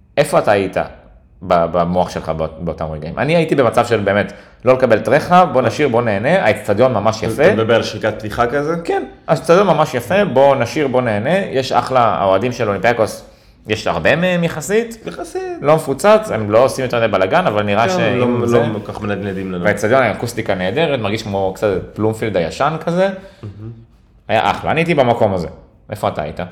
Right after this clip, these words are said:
Speaker 1: מנטלית?
Speaker 2: אני, היה לי איזושהי מחשבה בראש, שגם דיברתי על זה,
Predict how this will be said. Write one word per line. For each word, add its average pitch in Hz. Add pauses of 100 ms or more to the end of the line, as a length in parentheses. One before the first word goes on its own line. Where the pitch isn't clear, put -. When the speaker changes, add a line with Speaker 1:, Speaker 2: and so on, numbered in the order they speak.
Speaker 1:
מנטלית? 87 (640)
Speaker 2:
אני, 147
היה 143
לי 135
איזושהי 123
מחשבה 104
בראש, 110
שגם 92
דיברתי 101
על 110
זה, 90